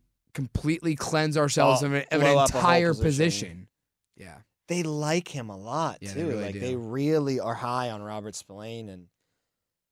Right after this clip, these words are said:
Speaker 2: we don't get it. We're not paid to get it. We're not paid to make the decisions of who plays, plays the most snaps in that unit. They are, and they're determining that Spillane is.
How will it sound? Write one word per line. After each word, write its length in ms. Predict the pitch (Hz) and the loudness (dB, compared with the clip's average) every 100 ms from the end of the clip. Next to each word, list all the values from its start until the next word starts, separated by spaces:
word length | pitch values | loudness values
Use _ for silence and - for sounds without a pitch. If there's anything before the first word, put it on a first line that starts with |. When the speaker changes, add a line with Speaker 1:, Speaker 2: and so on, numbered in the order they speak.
| _ 117 | _ -6
Speaker 2:
we 140 | 143 | -2
don't 280 | 165 135 117 | -2 -2 -6
get 200 | 127 151 | -2 2
it. 200 | 165 165 _ _ _ _ _ _ _ _ | 2 0 _ _ _ _ _ _ _ _
We're 160 | 117 | -8
not 220 | 135 139 - | -2 -4 -4
paid 360 | 127 131 135 | -8 -6 -6
to 60 | 143 | -8
get 240 | 139 147 | -6 -2
it. 180 | 156 147 _ _ _ _ _ | -2 -4 _ _ _ _ _
We're 140 | 113 120 | -14 -6
not 200 | 131 127 | -6 -6
paid 260 | 131 131 127 | -6 -6 -6
to 60 | |
make 200 | 127 120 | -8 -8
the 100 | 131 | -8
decisions 440 | 120 113 127 127 117 | -10 -10 -10 -10 -12
of 100 | 110 | -10
who 120 | 127 | -12
plays, 480 | - 123 120 110 - _ | -8 -6 -6 -8 -14 _
plays 280 | 127 123 117 | -8 -8 -8
the 100 | 117 | -8
most 260 | 117 113 | -8 -8
snaps 360 | - 120 123 123 | -8 -6 -6 -6
in 60 | 123 | -8
that 180 | 117 | -8
unit. 360 | 113 127 139 139 69 | -6 -6 -6 -8 -12
They 180 | 104 117 | -12 -4
are, 280 | 131 135 131 | 0 2 0
and 160 | 110 | -4
they're 120 | 104 104 | -8 -10
determining 500 | 107 - 120 117 117 | -12 -12 -12 -10 -10
that 160 | 113 | -10
Spillane 420 | - 110 110 123 135 | -12 -12 -8 -6 -4
is. 340 | 139 135 | -4 -4